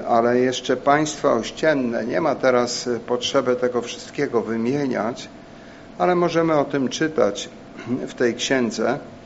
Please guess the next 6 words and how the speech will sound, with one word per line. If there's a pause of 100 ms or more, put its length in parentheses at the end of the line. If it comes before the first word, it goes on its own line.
(840)
że (280)
również (1000)
inne
kraje (400)
zostały
jakby